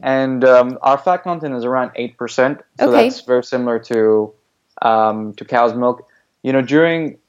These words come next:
Speaker 1: you know, during, uh, during the early stages of lactation,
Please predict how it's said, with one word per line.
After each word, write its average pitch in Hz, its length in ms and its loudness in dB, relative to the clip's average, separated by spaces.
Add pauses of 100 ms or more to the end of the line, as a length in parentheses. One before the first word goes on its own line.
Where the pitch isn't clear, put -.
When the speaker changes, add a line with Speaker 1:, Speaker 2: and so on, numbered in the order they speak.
(220)
Speaker 1:
you 139 120 -2
know, 131 140 2
during, 143 460 2 (220)
uh, 113 320 2 (260)
during 139 240 0
the 120 80 4
early 127 240 4
stages 120 340 2
of 113 100 2
lactation, 117 800 -2